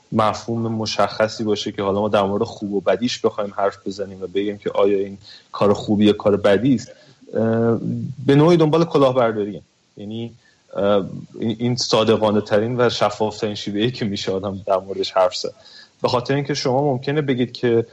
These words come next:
اه، در مورد سیاست‌های مختلفی که ممکنه در یک کشور پیاده بکنید حرف بزنید و بگید که خب این یه سیاست خوبی است ولی این مشکلات رو داره، یا سیاست دیگه سیاست بدی است و این ویژگی‌ها رو داره. اما در این مورد خاص اساساً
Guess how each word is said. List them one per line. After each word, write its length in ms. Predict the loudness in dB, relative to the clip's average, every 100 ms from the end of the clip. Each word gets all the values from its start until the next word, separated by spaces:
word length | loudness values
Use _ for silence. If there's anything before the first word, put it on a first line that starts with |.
| -20 -10 0
اه، 380 | 4 6 4 2 0
در 100 | 0
مورد 200 | 0 0
سیاست‌های 640 | -2 0 2 2 -2 0 -2
مختلفی 580 | -2 -4 0 0 -2 -6
که 140 | -4
ممکنه 300 | -4 -2 0
در 180 | 4 2
یک 80 | 0
کشور 340 | -6 0 0
پیاده 340 | 0 2 2
بکنید 400 | 0 -6 -6 -2
حرف 320 | 2 0 0 -8
بزنید 340 | -10 -10 -10
و 40 |
بگید 320 | -12 -14 -18 -10
که 140 | -10 -4
خب 140 | -6
این 120 | -6 -12
یه 80 |
سیاست 420 | -6 -2 -2 -4 -8
خوبی 360 | -4 0 2
است 240 | 2 0 -10 -20 -6 0
ولی 200 | 2 4
این 100 | 4
مشکلات 460 | 4 4 4 2 2
رو 40 |
داره، 340 | 2 4 2 0 -8 -4
یا 60 |
سیاست 440 | -2 2 2 0 -2
دیگه 300 | 0 4 4
سیاست 380 | 4 0 0 0
بدی 260 | 2 2
است 180 | 0 -2
و 40 |
این 160 | -2 0
ویژگی‌ها 440 | -2 -4 -6 -6
رو 100 | -6
داره. 180 | -8 -14 -16 _ _ -4
اما 220 | 0 2
در 260 | 4 2 2
این 160 | -2 -2
مورد 340 | 0 0 0
خاص 600 | -2 -2 0 2 2 -4 -16 -20 _ _
اساساً 600 | -2 0 0 -2 -4 -8